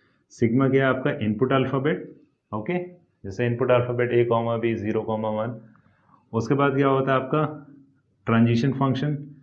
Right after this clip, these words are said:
Next क्या होता है आपका tau, that means, uh, stack element।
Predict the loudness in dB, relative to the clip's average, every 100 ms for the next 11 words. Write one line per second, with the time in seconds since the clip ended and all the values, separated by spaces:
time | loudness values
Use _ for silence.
0 | _ _ 0 2 2 2 0 2 0 0
1 | -2 2 2 4 2 0 0 -2 -4 -6
2 | -18 -8 -4 -4 -6 -2 2 2 2 -2
3 | -2 -4 -6